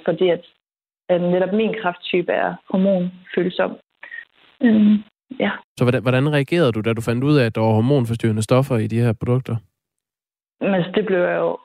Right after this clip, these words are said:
Speaker 1: ret paf over, og, og altså, da jeg kommer hjem, der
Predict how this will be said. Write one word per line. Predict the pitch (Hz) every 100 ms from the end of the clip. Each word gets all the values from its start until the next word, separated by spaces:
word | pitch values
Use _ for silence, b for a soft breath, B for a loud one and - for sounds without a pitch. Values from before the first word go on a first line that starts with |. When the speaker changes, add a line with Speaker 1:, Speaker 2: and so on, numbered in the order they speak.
| -
Speaker 1:
ret | 185 185 -
paf | 233 247
over, | 247 202 190 190 _ -
og, | 196 185 180 180 202 - - -
og | 190 185 202 262 196
altså, | 185 180 180
da | 190
jeg | 185
kommer | 196 180
hjem, | 185 214 220 - -
der | -